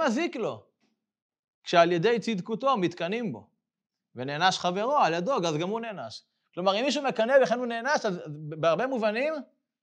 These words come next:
זה גם משליך עליי, במקיפין, אבל זה גם משליך עליי. "ומכל מקום, הכל במשפט." כלומר, יש צדיק עומד בצדקו, אבל הכל במשפט. "כי מסתמא", או יש נפלא במשפט, הכל במשפט. "כי מסתמא בהקהי הלב,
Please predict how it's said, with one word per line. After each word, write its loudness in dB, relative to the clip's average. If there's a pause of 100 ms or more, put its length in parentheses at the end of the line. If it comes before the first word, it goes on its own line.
(300)
זה -6
גם 0
משליך -8
עליי, 0
במקיפין, -6
אבל -12
זה -8
גם 0
משליך -8
עליי. -4 (880)
"ומכל 0
מקום, -2
הכל -2
במשפט." 2 (840)
כלומר, 0
יש 2
צדיק -2
עומד -4
בצדקו, -4
אבל 4
הכל 0
במשפט. -6 (540)
"כי -6
מסתמא", 2
או 4
יש 0
נפלא -4
במשפט, -4
הכל -2
במשפט. -8
"כי -14
מסתמא 0
בהקהי -2
הלב, 2